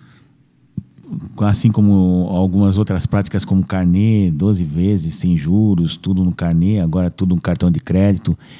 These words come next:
esse tipo de coisa, né? Então, por falar nesse assunto aí, ah, nesse Natal, o Consórcio Magalu, empresa de consórcios Magazine Luiza, preparou condições especiais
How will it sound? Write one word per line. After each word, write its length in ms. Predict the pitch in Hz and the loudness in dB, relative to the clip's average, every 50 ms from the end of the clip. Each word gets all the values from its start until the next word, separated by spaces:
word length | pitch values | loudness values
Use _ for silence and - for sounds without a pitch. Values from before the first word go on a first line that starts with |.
| - - | -6 0
esse 160 | 101 101 - - | 2 2 2 4
tipo 180 | - 101 - | 4 4 6
de 80 | 117 120 | 4 4
coisa, 440 | - - 104 98 95 92 78 90 90 | 4 4 4 6 6 6 6 4 4
né? 200 | 104 113 127 - - - - - - - - - - - - - - - - - - - - - | 6 4 4 2 0 -8 -20 -20 -20 -20 -20 -20 -20 -20 -20 -20 -20 -20 -20 -20 -20 -20 -6 2
Então, 480 | 175 196 190 - - - 85 80 65 65 - - _ - - - _ | 4 6 6 6 4 2 2 2 0 -2 -8 -16 _ -20 -20 -16 _
por 120 | - - - | 0 0 0
falar 640 | - - 143 120 104 101 101 101 92 78 - - - - - - - - - - | 2 4 4 4 4 4 2 2 0 -2 -4 -10 -20 -20 -20 -20 -20 -20 -14 -2
nesse 320 | - 107 139 156 135 127 127 | 2 6 6 6 6 6 2
assunto 440 | 95 - - - 101 101 92 - 82 | 0 0 0 2 2 2 2 2 2
aí, 340 | 92 110 127 110 82 - - - - - - - - - - - - - - - | 4 6 6 4 4 0 -6 -16 -20 -20 -20 -20 -20 -20 -20 -20 -20 -20 -14 -8
ah, 240 | 76 82 82 82 | -4 -2 0 2
nesse 300 | 85 101 135 156 - - | 4 6 6 6 6 6
Natal, 420 | 113 104 92 87 - - 117 113 98 | 4 4 2 2 0 2 2 4 4
o 60 | 90 | 2
Consórcio 540 | - - 101 92 - 117 120 113 - 107 95 | 2 0 0 2 2 4 2 4 4 2 2
Magalu, 580 | 95 95 92 82 85 85 90 104 117 117 85 - - - - | 4 2 2 2 2 2 4 6 6 4 4 0 -4 -6 -4
empresa 480 | 90 90 - - 113 117 104 95 110 | -2 -2 0 0 2 2 4 4 2
de 80 | 98 101 | 0 0
consórcios 640 | - 98 90 - - - 104 104 92 - 98 87 | 0 -2 -2 -2 0 0 0 0 0 -2 -2 0
Magazine 480 | 95 95 92 87 92 87 90 92 92 98 | 0 0 2 0 0 0 0 0 2 2
Luiza, 440 | 113 123 120 117 120 117 110 104 98 | 4 6 6 6 6 4 4 2 0
preparou 540 | - - 127 131 127 127 113 104 107 117 | 0 2 2 2 4 2 2 2 4 2
condições 580 | 110 - 117 110 98 95 - - - 113 113 101 | 2 2 2 0 2 0 -2 0 2 2 2 2
especiais 680 | 98 - - 117 110 - - 101 104 110 107 - - | 0 0 -2 -2 -2 -2 -2 -2 0 0 0 -2 -4